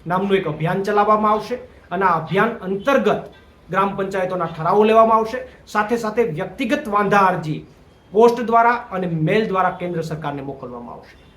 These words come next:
આ અભિયાન સતત પંદર દિવસ સુધી ચાલશે. સાથે સાથે જ્યારે નવરાત્રી આવી રહી છે ત્યારે ઇકો ઝોન નાબૂદ કરવાના બેનરો, ઇકો ઝોન નાબૂદ કરવાની ટોપીઓ, આ બધું પહેરીને લોકો ગરબે રમશે અને માતાજીને આરાધના કરશે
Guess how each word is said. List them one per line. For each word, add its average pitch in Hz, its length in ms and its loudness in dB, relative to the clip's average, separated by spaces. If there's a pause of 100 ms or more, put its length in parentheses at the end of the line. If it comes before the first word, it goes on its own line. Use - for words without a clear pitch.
(140)
આ 170 100 0
અભિયાન 202 280 2
સતત 202 280 -6
પંદર 180 260 -4
દિવસ 156 280 -4
સુધી 139 260 -14
ચાલશે. 135 320 -12 (460)
સાથે 226 280 0
સાથે 240 280 2
જ્યારે 233 200 6
નવરાત્રી 226 520 4
આવી 233 200 2
રહી 233 160 2
છે 233 80 2
ત્યારે 226 260 0 (600)
ઇકો 190 220 2 (100)
ઝોન 220 160 4 (300)
નાબૂદ 202 280 2
કરવાના 202 440 0
બેનરો, 220 300 2 (300)
ઇકો 185 260 -2
ઝોન 214 220 2
નાબૂદ 190 300 0
કરવાની 190 340 -2
ટોપીઓ, 202 460 2 (440)
આ 190 80 -4
બધું 208 300 2
પહેરીને 240 380 2
લોકો 208 340 2 (720)
ગરબે 196 360 4
રમશે 131 360 -10 (300)
અને 214 220 2 (640)
માતાજીને 214 500 2
આરાધના 220 500 4
કરશે 190 340 -4